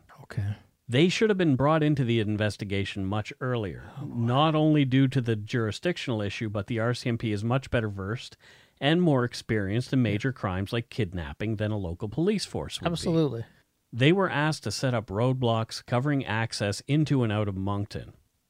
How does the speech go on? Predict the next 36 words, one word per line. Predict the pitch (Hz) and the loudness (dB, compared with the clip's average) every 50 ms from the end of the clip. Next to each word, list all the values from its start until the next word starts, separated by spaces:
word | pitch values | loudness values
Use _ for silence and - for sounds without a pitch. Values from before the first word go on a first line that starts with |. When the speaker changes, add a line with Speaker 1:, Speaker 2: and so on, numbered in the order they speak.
| _ - | _ -4
Speaker 2:
It | 113 | -4
was | 95 95 - - | -4 -4 -6 -6
too | - - 139 131 | -2 0 0 2
late, | 120 117 110 113 113 _ - | 2 2 0 0 -2 _ -8
though. | 80 65 - - - _ _ _ _ _ _ _ _ _ _ | -12 -12 -12 -16 -20 _ _ _ _ _ _ _ _ _ _
Somehow | - - - 135 139 139 127 147 147 151 147 | -8 0 2 2 4 4 4 4 2 2 2
the | 139 123 | 0 -2
kidnappers | - - 143 143 143 143 143 147 147 - 151 139 160 | 0 0 0 2 2 2 2 2 2 0 0 2 2
and | 156 | 2
the | 156 147 | 2 0
cash | - 123 104 92 90 87 - - | 0 -2 -2 0 0 -2 -4 -6
had | - - | -8 -8
slipped | - - - 120 131 - - | -8 -4 -2 -2 -2 -2 0
away, | 165 139 117 104 92 90 90 90 _ _ _ _ _ _ _ - | 0 0 2 0 0 0 -2 -4 _ _ _ _ _ _ _ -2
and | 123 110 110 113 | 0 2 2 4
now | 117 120 117 120 127 113 - | 2 2 2 2 0 0 -2
two | - - 147 170 | 0 2 4 4
Moncton | 165 151 143 156 156 - 151 135 | 4 4 2 2 2 0 -2 -2
City | 127 - - 156 151 143 | -2 -2 0 0 0 0
police | 131 - 127 117 143 165 160 - - | 0 0 2 2 2 2 2 2 0
officers, | 110 95 92 - - - - 80 87 - - | 0 0 0 -4 -8 -10 -10 -10 -10 -10 -8
Corporal | - - 131 131 - 127 117 113 | -4 0 0 0 2 0 -2 0
Bourgeois | 113 127 151 147 - - 113 98 - - 98 - - | 2 4 4 4 2 0 0 0 0 -2 -2 -4 -4
and | 120 107 98 98 92 - _ _ - | -4 -4 -2 -4 -6 -8 _ _ -14
Constable | - - 131 131 143 - - 156 139 139 | -6 -4 -2 -2 -2 -2 -4 -2 0 0
O'Leary, | 135 127 117 117 135 147 139 117 95 87 85 - _ | 2 2 2 2 0 0 0 0 -2 -4 -6 -8 _
were | - 104 101 | -2 0 0
not | 104 107 107 113 110 - | 2 2 2 0 0 0
responding | 139 127 - - - 95 90 87 87 85 82 85 | -4 -4 -4 -2 -2 -2 0 0 -2 -2 -4 -6
to | - 95 | -6 -6
radio | 85 87 92 90 82 82 78 67 65 | -6 -4 -4 -2 -2 -4 -6 -8 -8
calls. | - - - - - - - 87 - - - - - | -10 -8 -10 -10 -10 -10 -14 -16 -16 -16 -12 -6 -4
Speaker 1:
Oh, | 123 117 107 95 90 _ | -4 -4 -4 -6 -10 _
God. | - - 92 87 85 92 92 92 95 - | -12 -12 -10 -10 -10 -10 -10 -12 -12 -12
Yeah, | 107 101 101 98 104 110 | -12 -10 -10 -10 -10 -10
okay. | - - - 92 | -10 -10 -10 -10